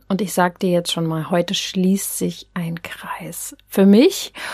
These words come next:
vielleicht auch für dich und vielleicht erinnert sich deine Seele wieder. Das Spannende ist nämlich, ich bekomme durch die Aufstiegsfolgen vermehrt Nachrichten von euch, die wirklich unter die Haut gehen, wo ihr mir beschreibt, dass ihr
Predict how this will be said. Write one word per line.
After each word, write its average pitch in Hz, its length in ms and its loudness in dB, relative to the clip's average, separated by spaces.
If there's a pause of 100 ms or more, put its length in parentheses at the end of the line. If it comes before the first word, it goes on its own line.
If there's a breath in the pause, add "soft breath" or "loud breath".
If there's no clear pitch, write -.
(200 loud breath)
vielleicht 202 500 2
auch 285 80 -2
für - 180 -4
dich 170 540 -2
und 196 120 0
vielleicht 185 540 0
erinnert 233 340 2
sich 208 200 -4
deine 185 240 0
Seele 165 400 0
wieder. 160 340 -2 (380 loud breath)
Das - 160 -2
Spannende 196 420 2
ist 185 180 0
nämlich, 175 300 0
ich - 140 -18
bekomme 175 640 -2 (340 soft breath)
durch 185 220 -4
die 196 100 -8
Aufstiegsfolgen - 880 -2
vermehrt 180 560 2
Nachrichten 190 540 -2
von 175 200 -6
euch, 175 400 0 (460 loud breath)
die 185 160 0
wirklich 254 340 4
unter 196 200 2
die 180 180 0
Haut 185 320 0
gehen, 170 380 0
wo 175 80 2
ihr 175 140 4
mir 175 140 2
beschreibt, 190 640 -2
dass - 220 -6
ihr 180 260 -4